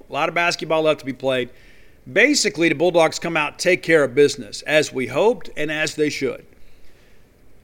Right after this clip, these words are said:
Said on Friday, I mean, you know, you never know how these things are gonna go. I thought Mississippi State handled it really well, especially in the second half,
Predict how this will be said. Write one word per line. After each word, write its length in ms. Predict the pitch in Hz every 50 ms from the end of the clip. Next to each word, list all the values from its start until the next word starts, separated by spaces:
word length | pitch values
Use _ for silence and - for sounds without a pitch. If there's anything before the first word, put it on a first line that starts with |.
| _ -
Said 240 | - - 214 208 185
on 140 | 170 147
Friday, 420 | - 156 165 170 170 160 147 117 113
I 40 | 120
mean, 140 | 139 147
you 80 | 160 160
know, 60 | 160
you 240 | 175 175 160 156 151
never 260 | 175 185 180 151 147
know 320 | 143 156 165 170 170 180 160
how 160 | 151 151 151
these 160 | 160 - -
things 240 | - 165 160 147 139
are 60 | 135
gonna 180 | 135 139 135 123
go. 380 | 123 135 139 151 170 190 180 - - - - - -
I 80 | 165
thought 180 | 180 220 170 151
Mississippi 420 | 151 160 160 - 151 143 143 143
State 280 | - - 147 143 143 120
handled 280 | 120 131 143 147 143 135
it 100 | 127 127
really 200 | 135 139 131 127
well, 280 | 131 135 131 131 - -
especially 540 | - 127 - - - - 202 - - 165 147
in 60 | 135
the 80 | 131 120
second 360 | - 143 131 127 - 127 113
half, 380 | 113 117 117 117 113 - -